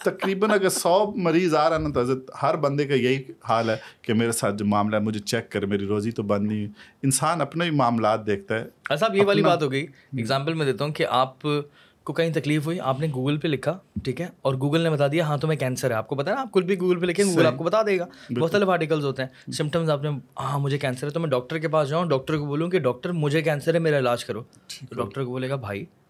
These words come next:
Speaker 2: मुझे भी कुछ काम है, मैं भी, मुझे भी देखने दे पहले।
Speaker 1: सही।
Speaker 2: नहीं, मुझे कैंसर है,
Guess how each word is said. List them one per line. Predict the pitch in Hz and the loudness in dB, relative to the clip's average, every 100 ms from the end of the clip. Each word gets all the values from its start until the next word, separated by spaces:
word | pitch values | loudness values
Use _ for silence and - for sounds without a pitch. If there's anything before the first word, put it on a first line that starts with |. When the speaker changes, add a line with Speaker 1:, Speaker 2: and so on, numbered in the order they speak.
| _ _ _ _ _ _ _ _ _ _ _ | _ _ _ _ _ _ _ _ _ _ _
Speaker 2:
मुझे | 92 101 117 | -10 -6 -4
भी | 131 | -4
कुछ | 127 | -6
काम | - 107 110 | -8 -8 -6
है, | 151 | -4
मैं | 123 | -2
भी, | 127 | -2
मुझे | 113 127 | 0 0
भी | 160 | 2
देखने | 139 - 113 | 0 -2 -4
दे | 107 | -4
पहले। | 123 131 | -4 -6
Speaker 1:
सही। | 196 _ - - | -8 _ -18 -2
Speaker 2:
नहीं, | 156 196 | 2 6
मुझे | 196 190 | 6 4
कैंसर | 190 147 180 165 | 2 0 2 0
है, | 127 117 104 | 0 -4 -6